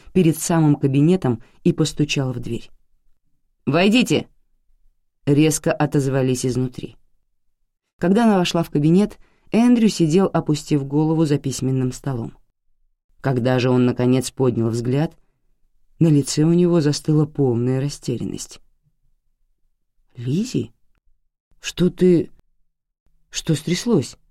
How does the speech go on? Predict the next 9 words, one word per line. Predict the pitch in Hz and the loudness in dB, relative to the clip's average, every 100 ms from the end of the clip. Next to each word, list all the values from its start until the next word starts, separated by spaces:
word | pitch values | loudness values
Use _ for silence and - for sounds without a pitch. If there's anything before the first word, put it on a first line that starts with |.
| _ _ _ _ _ _ _ _ _ _ _ _ | _ _ _ _ _ _ _ _ _ _ _ _
Ты | - 147 | -2 -2
просто | - 160 - 147 | 0 0 0 0
бледная, | 127 143 147 160 | 2 2 4 2
как | 160 170 | 0 -2
полотно». | - 180 185 208 117 _ _ _ _ _ _ _ _ _ _ _ _ _ | -2 0 0 0 -2 _ _ _ _ _ _ _ _ _ _ _ _ _
«Прости, | 190 185 - 226 208 | 0 0 2 2 2
что | - 170 156 | 0 -2 -2
тебя | - 151 165 151 | -4 -2 0 0
побеспокоила». | 151 151 160 - 180 220 170 147 | 0 -2 -2 -6 -4 -2 -2 -4